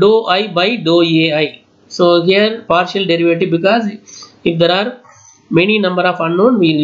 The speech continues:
use dou I by dou A one equal to zero, dou I by dou A two equal to zero. Like that, we will get a simultaneous equation. On solving that equation, we are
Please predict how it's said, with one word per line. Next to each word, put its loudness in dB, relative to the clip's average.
use 0
dou 4
I 0
by 0
dou 2
A 2
one -4
equal -4
to -4
zero, 2
dou 4
I 0
by 0
dou 4
A 0
two 2
equal -8
to -18
zero. -2
Like -4
that, 0
we -4
will 0
get -2
a 2
simultaneous -2
equation. -4
On -2
solving -2
that 0
equation, -2
we 2
are 2